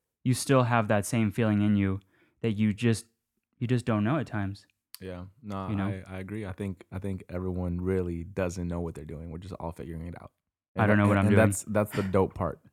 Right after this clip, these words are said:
Speaker 1: <laughs> I don't know what I'm doing. This used to be, um, actually, let's go back to why I even have mics. I was trying to make a music group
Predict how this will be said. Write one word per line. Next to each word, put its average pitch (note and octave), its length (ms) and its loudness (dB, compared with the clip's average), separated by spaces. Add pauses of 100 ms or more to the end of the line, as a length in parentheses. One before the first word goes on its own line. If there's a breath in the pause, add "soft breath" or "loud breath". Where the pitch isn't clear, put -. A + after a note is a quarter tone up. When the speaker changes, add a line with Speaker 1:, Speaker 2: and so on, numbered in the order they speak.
Speaker 1:
<laughs> - 200 -12
I A2+ 100 0
don't A2 100 6
know G#2+ 100 4
what G#2+ 100 4
I'm G#2 120 4
doing. G#2 300 2 (240 loud breath)
This C3 180 8
used C3+ 260 8
to C3 60 6
be, A#2 400 4 (180)
um, G#2 460 2 (200)
actually, C3+ 440 0
let's - 920 -20
go C3+ 120 0
back G#2 340 2
to A2 120 -2
why G#2 260 2
I G#2+ 40 2
even G2+ 220 -2
have G#2 360 -2
mics. G#2+ 440 0 (1000)
I B2+ 80 8
was E3+ 160 4
trying D#3 140 6
to D3 40 8
make C3 160 6
a A#2+ 40 8
music C#3 500 8
group A#2 340 6